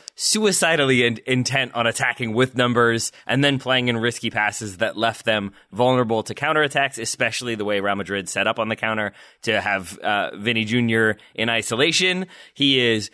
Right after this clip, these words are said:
quite, quite good when you give him time and space to operate. I thought Karim Benzema was also more mobile or just, like, faster than I remember him being.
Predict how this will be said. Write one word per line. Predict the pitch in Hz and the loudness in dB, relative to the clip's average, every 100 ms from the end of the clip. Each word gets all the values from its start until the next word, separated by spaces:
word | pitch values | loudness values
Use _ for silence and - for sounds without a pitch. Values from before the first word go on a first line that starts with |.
| _ - | _ -2
quite, | 151 151 | -2 0
quite | 180 - | -2 2
good | 240 143 | 2 2
when | 104 120 | 0 0
you | 120 | 2
give | 123 113 | 2 0
him | 104 | -4
time | 113 104 | -4 -4
and | 101 | -4
space | - 101 - | -4 -4 -2
to | 90 | 0
operate. | 110 135 135 123 | 0 0 0 0
I | |
thought | 135 156 | 0 0
Karim | 151 143 | 0 2
Benzema | 120 131 151 170 | 2 0 0 0
was | 160 | 2
also | 131 120 113 | 0 0 -2
more | 113 120 | 0 2
mobile | 113 120 120 120 - - | 2 2 2 0 -2 -6
or | - | -2
just, | 143 180 | 0 0
like, | - | -2
faster | - 143 165 - 196 202 | -2 -4 -2 0 2 2
than | 185 | 2
I | 185 | 2
remember | 180 190 185 | 2 2 2
him | 185 | 2
being. | 175 185 196 214 | 0 0 2 0